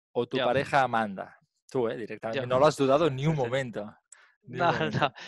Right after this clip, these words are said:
Speaker 2: A ver, ella, ella sabe que tengo un problemita con las zapatillas. Ella sabe perfectamente que
Speaker 1: <laughs>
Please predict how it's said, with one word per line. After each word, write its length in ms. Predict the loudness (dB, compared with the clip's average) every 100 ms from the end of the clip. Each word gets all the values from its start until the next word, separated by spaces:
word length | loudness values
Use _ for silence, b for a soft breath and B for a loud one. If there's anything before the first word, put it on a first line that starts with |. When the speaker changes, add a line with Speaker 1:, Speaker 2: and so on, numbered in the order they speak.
| B B
Speaker 2:
A 80 | 6
ver, 140 | 8 6
ella, 260 | 6 6 6
ella 180 | 6 6
sabe 240 | 6 6
que 80 | 4
tengo 160 | 2 2
un 80 |
problemita 380 | 4 4 4 2
con 100 | 2
las 80 | 0
zapatillas. 640 | 0 -4 0 0 0 0
Ella 180 | -2 0
sabe 200 | 2 2
perfectamente 540 | 2 4 4 6 6 6
que 360 | 6 2 2
Speaker 1:
<laughs> 420 | 0 -2 -2 -6